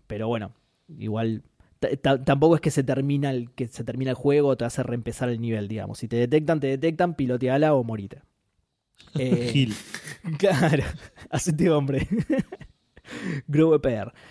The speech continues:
Speaker 1: Eh, bueno, nada, al igual que con el Carto, lo probé solamente un ratito, pero tiene como mucho más potencial, eh, que esto que acabo de contar, porque, o sea, además de que los niveles están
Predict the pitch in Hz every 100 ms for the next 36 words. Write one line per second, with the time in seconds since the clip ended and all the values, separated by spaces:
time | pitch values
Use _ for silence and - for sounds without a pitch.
0 | - - 156 139 139 139 135 135 208 214
1 | 220 190 165 196 226 196 180 180 180 247
2 | 233 185 151 156 180 175 165 175 165 156
3 | 175 226 233 220 208 - 156 139 135 127
4 | 127 120 113 _ _ - 220 196 165 180
5 | 202 160 165 156 139 135 196 196 202 208
6 | _ _ _ _ - 127 110 107 - 127
7 | 156 139 123 143 127 120 143 196 170 147
8 | 139 - 135 _ - - 165 175 - 165
9 | 143 143 196 240 180 147 147 175 147 139
10 | 165 170